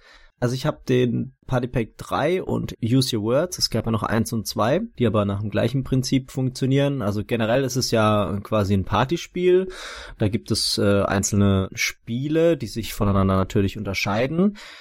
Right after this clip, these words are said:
Eingabe geschieht über Smartphone, Tablet oder P C, je nachdem. Man bekommt also einen Link zu Jackbox T V oder sowas.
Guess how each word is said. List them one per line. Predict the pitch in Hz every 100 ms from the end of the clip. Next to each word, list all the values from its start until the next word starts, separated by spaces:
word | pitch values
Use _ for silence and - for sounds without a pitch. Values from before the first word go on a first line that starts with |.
| - _
Eingabe | 107 117 127 135 135 135 135 131 135 120 - _ -
geschieht | 117 - 120 -
über | - 117 110 104 101 95
Smartphone, | - 113 139 135 - 117 113 110
Tablet | - 117 110 110 110 107
oder | 98 90
P | - 92
C, | - 143 147
je | 113
nachdem. | 92 - 131 139
Man | 104
bekommt | 101 - 98 98
also | 98 98
einen | 92 92 92
Link | 92 143 220 - -
zu | - 101 98
Jackbox | 110 110 - 107 98 - -
T | 98
V | - 107 131
oder | 139
sowas. | 139 143 143 143 -